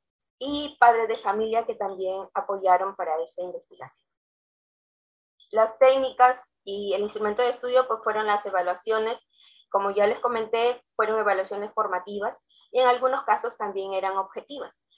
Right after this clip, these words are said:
El diario de campo y la entrevista semiestructurada, pues, que, eh, se le hizo a los padres de familia y, pues, fue para un gran alcance para ver los logros que se obtuvieron en los estudiantes.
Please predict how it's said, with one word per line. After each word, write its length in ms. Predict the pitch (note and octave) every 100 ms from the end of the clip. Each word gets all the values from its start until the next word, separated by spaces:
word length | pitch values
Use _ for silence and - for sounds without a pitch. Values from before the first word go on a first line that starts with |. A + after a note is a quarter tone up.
| _ - _ -
El 140 | G#3
diario 300 | G#3 G3+ G3+
de 140 | G3
campo 580 | - D4 D4 C#4 C#4 C#4 A#3+
y 180 | A3+
la 200 | G#3 G3
entrevista 600 | G3+ G3 G3+ G#3 G#3+ - A#3
semiestructurada, 1120 | - G#3 G3+ G#3 - A#3 C#4 C4+ B3 B3 B3
pues, 160 | A#3 - -
que, 320 | A3+ A3+ -
eh, 340 | F#3+ F#3+ F#3 F3
se 120 | A3
le 120 | G#3+
hizo 240 | G#3 G#3 G#3+
a 20 |
los 180 | G3 -
padres 260 | F#3+ G3
de 100 | G3
familia 480 | - F#3 G3 G3+ G#3+
y, 220 | G#3+ G#3+ -
pues, 360 | F3+ F3+ - _ _ _ _ _
fue 260 | - G#3+ G#3+
para 540 | G#3+ G3+ F#3+ F#3+ F3+
un 80 | A3
gran 260 | A#3 A3+ A3
alcance 540 | G#3+ G#3+ G#3+ G#3+ A3+ -
para 180 | G3
ver 160 | F3+ F#3
los 180 | F#3+ A3
logros 760 | G#3 G3+ G#3 A3 - _ _ -
que 80 | G#3
se 120 | G#3
obtuvieron 520 | - G3 F#3+ F#3+ G3
en 80 | F#3
los 140 | F3+
estudiantes. 1000 | F3 - F3 D#3+ B2+ - _ - _